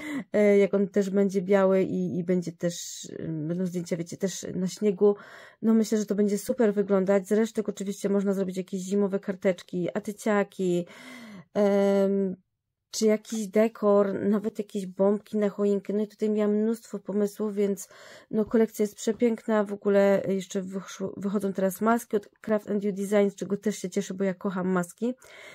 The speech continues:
<laughs> Ja mam całe dwa segregatory masek. Naprawdę mam ogrom, bo ja uwielbiam tego typu produkty do scrapbookingu.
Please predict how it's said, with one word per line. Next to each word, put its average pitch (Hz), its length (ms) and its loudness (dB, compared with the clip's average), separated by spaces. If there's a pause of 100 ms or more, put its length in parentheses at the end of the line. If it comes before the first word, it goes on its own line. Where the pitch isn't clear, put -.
(120)
<laughs> 254 260 6
Ja 254 100 8
mam 226 240 2
całe 208 280 2
dwa 190 200 -4
segregatory 185 640 -4
masek. 175 500 -6
Naprawdę 180 600 -4 (120)
mam 185 240 -4 (100)
ogrom, 185 440 0
bo 185 120 -4
ja 175 140 -2
uwielbiam 185 580 -2
tego 180 260 -10
typu 170 460 -8 (280)
produkty 196 420 -4
do 180 120 -6
scrapbookingu. 180 760 -4